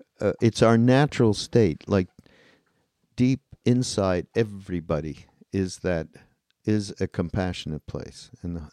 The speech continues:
His Holiness the Dalai Lama talks about it. Whether it's completely, absolutely crusted over and impossible to find in certain individuals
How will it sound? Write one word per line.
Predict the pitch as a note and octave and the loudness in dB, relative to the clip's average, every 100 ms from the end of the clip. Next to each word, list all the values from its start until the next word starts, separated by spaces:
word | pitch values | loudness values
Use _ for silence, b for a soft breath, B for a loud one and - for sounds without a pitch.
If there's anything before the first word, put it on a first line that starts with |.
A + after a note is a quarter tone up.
| E2+ | -6
His | F#2 | -6
Holiness | - F2 D#2+ D#2 D2+ | -4 -4 -2 -4 -8
the | - | -10
Dalai | E2+ E2+ E2+ | -6 -4 -4
Lama | E2+ F2 D#2 D2 | -6 -6 -8 -10
talks | - - - | -12 -12 -14
about | - A2+ - | -20 -20 -20
it. | - b b b b b b | -20 b b b b b b
Whether | - G2 G2 F#2+ F#2 | -8 -2 2 2 2
it's | F2+ - | 0 -6
completely, | - G2+ F#2 - A#2 B2 A#2+ F#2+ F#2 | -6 -4 -4 -2 2 2 0 -2 -2
absolutely | F#2+ G2+ - - F#2 F2+ E2 E2 | -2 -2 -2 -4 -2 -2 -2 -6
crusted | - G#2+ G#2 - F#2 E2+ | -4 -2 -2 -2 -2 0
over | F2+ F2 D#2+ | 0 0 -2
and | D#2+ | -2
impossible | D#2+ E2 - F#2+ - F2 D#2 | -4 -4 -4 -4 -4 -8 -8
to | D#2+ | -8
find | - - G2 A2 | -6 -2 0 0
in | G2+ E2 | 0 -2
certain | - E2+ E2+ | -2 -2 -2
individuals | E2+ D#2+ D2+ F#2+ G#2+ G#2+ A#2 - | -2 -4 -2 -4 -2 -4 -4 -8